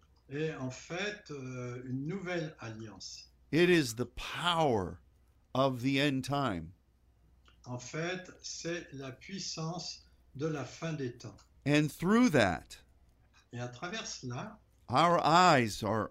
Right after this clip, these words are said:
Speaker 2: opened
Speaker 1: nos yeux sont ouverts
Speaker 2: and we are imparted to by God
Speaker 1: et il nous est communiqué par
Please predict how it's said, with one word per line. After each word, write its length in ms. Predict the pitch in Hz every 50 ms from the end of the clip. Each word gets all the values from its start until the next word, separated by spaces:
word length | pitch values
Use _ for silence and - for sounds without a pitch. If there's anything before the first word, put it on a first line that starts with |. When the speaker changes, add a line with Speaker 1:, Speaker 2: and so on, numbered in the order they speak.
| -
Speaker 2:
opened 600 | - 139 156 175 190 - - 104 85 - 90 - - _ _ _ _ _ _ _ _ _ _ _ _ _ _ _ _ _ _ _
Speaker 1:
nos 160 | - 117 131 131
yeux 320 | 120 110 113 127 147 147
sont 240 | 135 - - 117 110 -
ouverts 420 | 156 151 165 180 208 226 247 247 - - _ _ _ _ _ _ _ _ _ _ -
Speaker 2:
and 280 | 120 123 123 127 127
we 240 | 127 147 175 202 208
are 380 | 196 160 143 143 143 135 135 - _ _ _ _ _ _ _ _ _ _ _ _ _ _ _ _ -
imparted 720 | 110 131 147 143 131 - - 175 202 208 190 180 139 110
to 180 | - - 151 147
by 280 | 127 117 131 139 135 131
God 540 | 113 135 147 165 156 127 98 82 87 98 - _ _ _ _ _ _ _ _ _ _ _ _ _ _ _ _ _ - _ _ _ _ _ _
Speaker 1:
et 320 | 139 147 156 165 165 160 151
il 180 | 147 147 156
nous 260 | 156 151 147 139 135
est 240 | 143 139 139 131 -
communiqué 880 | - 190 190 190 190 185 185 180 175 170 156 - - 170 165 160 156
par 220 | - 135 120 110